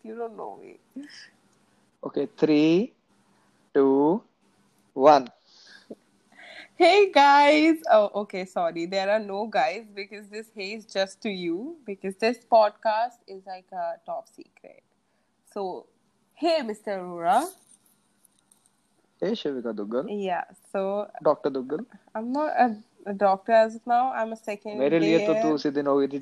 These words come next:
Speaker 2: जिस दिन तूने मेडिकल ली थी।
Speaker 1: Okay,
Speaker 2: So,
Speaker 1: okay,
Speaker 2: yeah.
Speaker 1: cool. This is a very cliched dialogue. Nobody is
Speaker 2: <coughs>
Speaker 1: giving you brownie points or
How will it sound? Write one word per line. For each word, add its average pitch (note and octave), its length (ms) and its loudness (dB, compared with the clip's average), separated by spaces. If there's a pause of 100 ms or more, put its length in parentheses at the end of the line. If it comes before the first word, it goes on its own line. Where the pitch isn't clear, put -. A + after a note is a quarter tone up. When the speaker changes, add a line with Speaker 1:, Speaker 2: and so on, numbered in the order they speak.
(100)
Speaker 2:
जिस C3+ 100 -6
दिन C#3 140 -8
तूने C3+ 240 -6
मेडिकल A#2+ 380 -6
ली B2 100 -10
थी। - 180 -16
Speaker 1:
Okay, A#3 320 -2
Speaker 2:
So, G#3 120 0
Speaker 1:
okay, G#3 320 -8
Speaker 2:
yeah. - 120 -18
Speaker 1:
cool. - 160 -10 (140)
This A3 160 -2
is C4 100 2
a B3 60 4
very C4 240 4
cliched A#3+ 420 -2
dialogue. B3 460 4
Nobody A3+ 400 0
is C4+ 100 -4
Speaker 2:
<coughs> - 80 -8
Speaker 1:
giving A#3+ 240 -8
you B3+ 240 -6 (160)
brownie A3 300 2
points A#3 360 -2
or A#3 140 4